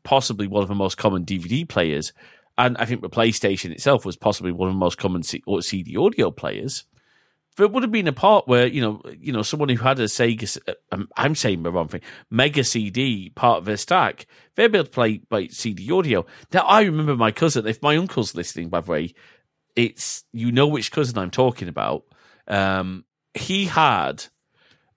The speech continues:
a Mega Drive. Now, he had the Mega Drive two and the Sega, and the S-, Mega C D two, which were this, like, weird, where you got almost like a tray that you had to put them both into.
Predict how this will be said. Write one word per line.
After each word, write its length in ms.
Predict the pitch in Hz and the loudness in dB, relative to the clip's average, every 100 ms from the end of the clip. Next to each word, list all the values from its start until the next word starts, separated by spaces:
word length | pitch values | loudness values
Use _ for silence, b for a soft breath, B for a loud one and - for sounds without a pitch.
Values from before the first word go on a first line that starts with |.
| - | -2
a 80 | 117 | 2
Mega 300 | 127 131 117 | 4 2 0
Drive. 280 | 98 87 87 | 0 0 0
Now, 180 | 110 | 0
he 260 | 123 190 190 | 0 0 0
had 180 | 165 151 | 0 0
the 60 | |
Mega 340 | 117 120 127 131 | -2 0 0 -2
Drive 500 | 120 123 113 107 - | 2 4 4 2 -4
two 400 | - 92 82 113 - b b b | -4 -2 0 -2 -6 b b b
and 120 | 113 | 2
the 40 | 110 | 2
Sega, 420 | - 123 113 104 - | 2 2 2 2 0
and 160 | 117 | 0
the 20 | |
S-, 300 | 110 - - - | 0 -2 -6 -2
Mega 300 | 127 110 107 | 0 2 0
C 240 | - 110 | -2 -2
D 240 | 98 160 135 | 0 0 0
two, 320 | - 67 57 _ b b | -4 -6 -8 _ b b
which 220 | 131 123 | -2 0
were 60 | 131 | 0
this, 200 | 131 131 | 0 2
like, 200 | 131 - | 2 2
weird, 540 | 127 139 139 135 123 - b b b | -2 0 2 2 -2 -10 b b b
where 100 | 131 | 2
you 80 | 123 | 2
got 160 | 143 | 2
almost 300 | 127 139 139 | 2 2 2
like 160 | 131 120 | 0 -2
a 60 | |
tray 560 | 117 - - 135 135 107 | -6 -2 2 4 2 0
that 100 | 98 | -4
you 100 | 98 | -4
had 140 | 107 | -4
to 60 | - | -4
put 180 | - 107 | -2 -2
them 80 | 104 | 2
both 260 | 107 98 | 2 4
into. 540 | 123 120 110 - 60 | 2 2 -2 -4 -6